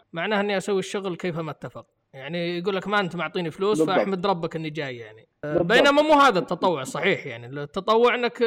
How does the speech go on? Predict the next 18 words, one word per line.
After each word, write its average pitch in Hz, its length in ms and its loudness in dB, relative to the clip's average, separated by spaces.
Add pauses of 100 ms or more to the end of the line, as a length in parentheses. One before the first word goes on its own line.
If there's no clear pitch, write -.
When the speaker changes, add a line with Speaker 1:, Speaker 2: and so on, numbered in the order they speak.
(200)
Speaker 1:
تؤدي، 208 420 2
يعني 202 220 0
أنت 233 240 -6 (640)
من 254 340 2
نفسك 180 440 -2 (240)
تبرعت 180 540 -2
بهذا 170 320 -2
العمل 160 360 -6
فأديه 233 720 -4
أتقنه 147 340 -8
يعني 131 220 -14
بالأخير. - 500 -16 (300)
Speaker 2:
صحيح. 269 280 -4 (380)
Speaker 1:
طيب، 240 380 4
ال-، 233 360 0
مؤخرًا 214 560 2
يعني 160 360 -2
أنا 214 340 0